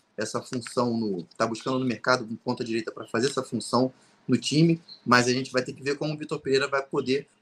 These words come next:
montar e conciliar todos esses talentos ao mesmo tempo, né? Enquanto isso, a gente vê ele tentando fazer isso, mantendo mais ou menos o, a formação, é,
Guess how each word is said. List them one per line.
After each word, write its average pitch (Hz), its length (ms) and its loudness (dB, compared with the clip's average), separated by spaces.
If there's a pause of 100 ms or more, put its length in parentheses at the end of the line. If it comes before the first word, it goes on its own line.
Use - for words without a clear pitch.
montar 135 400 2
e 160 80 -2
conciliar 131 540 -2
todos 123 240 -8
esses - 240 -10
talentos 123 340 -4
ao 131 100 -8
mesmo 139 280 -6
tempo, 110 320 -6
né? - 60 -16 (260)
Enquanto 139 320 0
isso, 151 140 0
a 165 40 2
gente 165 180 2
vê 143 140 0
ele 156 140 0
tentando 143 480 0
fazer 135 320 0
isso, 127 360 0 (360)
mantendo 139 560 0
mais 151 180 0
ou 147 100 -2
menos 135 380 -4
o, 120 260 -2
a 117 120 2
formação, 123 680 -2 (300)
é, 107 400 2